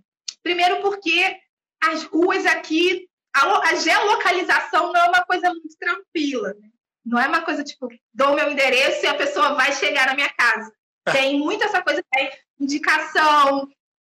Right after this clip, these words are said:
Speaker 1: É tipo, tem uma coisa aqui que fala muito típica angolana, que é: eu moro, por exemplo, no bairro dos Combatentes.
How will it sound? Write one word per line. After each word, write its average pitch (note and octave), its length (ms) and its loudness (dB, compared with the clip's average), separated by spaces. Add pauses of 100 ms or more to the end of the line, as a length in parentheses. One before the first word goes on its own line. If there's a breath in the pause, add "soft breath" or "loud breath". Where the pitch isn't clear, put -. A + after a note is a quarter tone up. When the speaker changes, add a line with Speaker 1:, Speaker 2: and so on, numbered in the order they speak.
(560)
Speaker 1:
É C#4+ 140 2
tipo, D4 960 -2 (120)
tem C4 140 0
uma D4 180 0
coisa C#4+ 160 0
aqui C#4+ 140 -6
que C#4+ 100 -10
fala C#4 260 2
muito D4+ 220 -4
típica D4 300 -6
angolana, C4+ 340 0
que C#4+ 120 -6
é: A#3+ 440 0 (260)
eu B3+ 80 -2
moro, C4+ 220 2
por C#4 100 0
exemplo, C#4+ 240 -2
no C4+ 80 -8
bairro C4+ 240 0
dos C#4+ 140 -8
Combatentes. C#4+ 760 -2